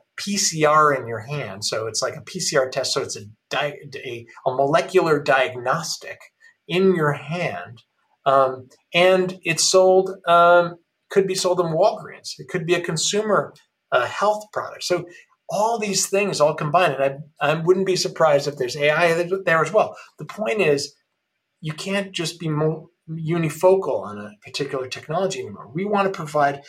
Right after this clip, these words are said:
the framework for our innovators of the future to have all of these life sciences available to them at their fingertips as they're inventing. And that means creating collaborations with corporations, with V Cs, with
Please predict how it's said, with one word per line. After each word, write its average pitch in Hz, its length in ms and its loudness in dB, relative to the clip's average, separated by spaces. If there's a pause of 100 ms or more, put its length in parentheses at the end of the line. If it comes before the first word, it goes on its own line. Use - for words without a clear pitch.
(160)
the 131 80 -10
framework 151 600 0
for 123 320 -8
our 160 300 2
innovators 135 480 -4
of 117 60 -6
the 113 80 -10
future 120 340 -12
to 120 120 -14
have 151 580 0
all 156 320 0
of 143 120 -2
these 117 440 -14 (400)
life 127 260 -2
sciences 127 540 -6
available 131 600 0
to 117 140 -12
them 113 160 -12
at 113 100 -20
their 110 140 -16
fingertips 123 560 -10
as 113 180 -8
they're 110 200 -10
inventing. 135 480 -6 (240)
And 131 140 -8
that 151 200 2
means 151 220 -2
creating 123 340 -4
collaborations 143 1000 -2 (300)
with - 200 -14
corporations, 156 880 -4
with 104 220 -12
V 117 180 -16
Cs, 180 580 -4
with - 160 -10